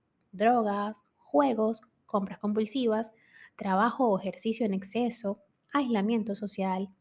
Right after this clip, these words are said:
entre otras. Hoy voy a compartir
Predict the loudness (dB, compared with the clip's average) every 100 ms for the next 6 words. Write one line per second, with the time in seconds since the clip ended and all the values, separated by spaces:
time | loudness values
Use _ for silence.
0 | _ -2 -2 -2 -6 -12 -20 -20 _ _
1 | _ _ _ _ _ _ _ _ _ _
2 | _ _ _ _ _ _ _ 6 6 6
3 | 0 -6 _ -2 0 2 4 4 2 0
4 | -4 -6